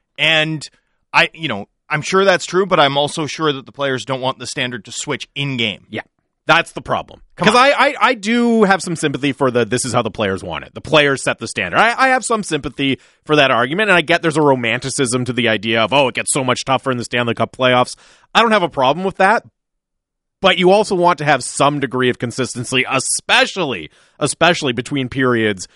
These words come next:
Speaker 2: uh, in a game. And again, just 'cause it's a close game in the third period, I, I don't think the whistles need to go away completely. On to the too many men call, which
Speaker 1: Too many
Speaker 2: happens, and, you know, no one really sees it, or at least in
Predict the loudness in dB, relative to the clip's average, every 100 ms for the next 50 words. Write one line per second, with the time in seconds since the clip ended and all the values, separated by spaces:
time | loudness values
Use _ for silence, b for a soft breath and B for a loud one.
0 | _ 0 0 0 -6 -2 -2 -2 -2 -2
1 | -2 -2 -2 -4 -4 0 0 0 -2 -2
2 | -2 -2 -2 2 2 4 2 0 _ _
3 | _ _ _ -20 -16 -14 -10 -6 -4 -4
4 | 0 0 0 -2 -4 -6 -2 0 -2 -4
5 | -12 -14 -16 -18 _ 2 2 2 -4 -2
6 | 0 0 -2 -6 -14 -18 -20 -8 -2 2
7 | 2 4 2 0 -6 -6 -6 -6 -8 -6
8 | 2 4 4 4 2 0 0 -2 2 0
9 | -2 _ _ 0 2 2 0 -2 -2 -2
10 | -4